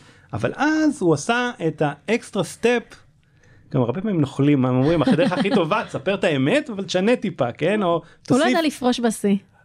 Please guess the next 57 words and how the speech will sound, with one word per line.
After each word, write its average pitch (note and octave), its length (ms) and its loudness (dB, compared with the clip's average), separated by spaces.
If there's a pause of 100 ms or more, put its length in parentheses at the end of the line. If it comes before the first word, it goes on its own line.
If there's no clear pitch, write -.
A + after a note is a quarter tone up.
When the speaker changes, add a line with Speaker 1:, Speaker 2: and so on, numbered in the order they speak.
(100)
Speaker 1:
הוא... C#3 640 4
לא, A#2+ 320 2
אז, - 180 -12
אז - 100 -20
תראי, B2 340 0
הוא G#2+ 160 -2
ידע A#2+ 400 0
לא G#3 140 0
לפרוש C3 400 -4
בשיא, C3 340 -2 (180)
כי F3+ 140 4
Speaker 2:
<laughs> - 20 6
Speaker 1:
הוא D3+ 200 2
השת-, - 300 -6
הוא, B2+ 360 2 (800)
ל-, A#2+ 220 0
בראי C3 360 2
ההיסטוריה D#3+ 400 0
הוא A#2 100 -2
לא A#2+ 60 -6
ידע A2+ 180 -6
לפרוש - 360 -12
בשיא. A3+ 120 0
Speaker 2:
אז G#3+ 80 4
מה A3 100 4
היה A3 160 0
האקסטרה G#3+ 280 -2
סטפ G3+ 240 -2
שהוא G3+ 120 0
עשה? F#3+ 200 0
Speaker 1:
אז G#2 80 -2
האקסטרה F#3+ 280 -4
סטפ G#3 160 -4
שהוא A3 140 -2
עשה, G#3 160 0
אז E3+ 100 -2
הוא D3 80 0
אמר C#3 180 0
ככה, - 280 -12 (180)
"תראי, - 160 -14 (120)
אם B3+ 160 4
המוח A3 460 2
גד-, A#2+ 420 -2
אם G3 140 0
אני F3+ 120 2
מומחה A2+ 380 0
למשהו, A#2 320 -4
הוא A2 80 -6
מאוד B2 200 2
Speaker 2:
מהמם. G3+ 80 4
Speaker 1:
טוב, D#3 300 2 (100)
או A#2 80 -6
נולדתי B2+ 360 -2
מאוד G#2+ 200 -8
טוב, G#2 240 -10
הוא C#4 100 2
Speaker 2:
מהמם. G#3 80 4